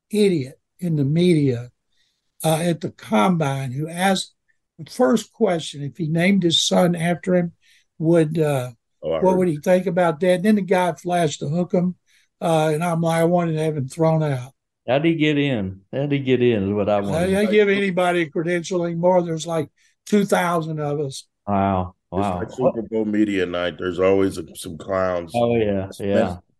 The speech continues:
Speaker 2: messing up our chance to be journalists. I hate it.
Speaker 1: <laughs>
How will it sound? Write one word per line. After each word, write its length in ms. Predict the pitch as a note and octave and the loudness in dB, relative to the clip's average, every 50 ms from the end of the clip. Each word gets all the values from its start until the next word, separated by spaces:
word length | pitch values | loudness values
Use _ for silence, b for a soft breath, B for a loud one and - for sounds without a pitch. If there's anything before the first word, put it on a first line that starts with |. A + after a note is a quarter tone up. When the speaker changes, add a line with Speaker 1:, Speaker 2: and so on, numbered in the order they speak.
| _ _ | _ _
Speaker 2:
messing 360 | G2 A2+ C3+ C#3 - - B2+ | 0 0 0 0 0 0 0
up 180 | B2 B2 A2+ - | 0 0 0 0
our 160 | A#2 A2+ A2+ | 0 0 0
chance 440 | A2 - A#2 A2+ G#2+ G#2+ G#2+ G#2+ - | -2 -4 -4 -2 -2 -2 -4 -4 -8
to 60 | G2+ | -8
be 140 | F2+ F#2 F#2 F2 | -4 -4 -2 -2
journalists. 560 | D#2+ F2 F2 F2 E2+ E2 D#2+ D#2+ D#2+ - - | 0 2 2 2 2 0 -2 -6 -8 -8 -6
I 180 | F#2+ F#2 F#2 | -6 -4 -4
hate 180 | F2+ E2+ E2+ E2+ | -4 -6 -6 -6
it. 120 | E2+ - - | -8 -6 -6
Speaker 1:
<laughs> 340 | B3 G#3 - - A#3+ - | -6 -6 -6 -8 -14 -14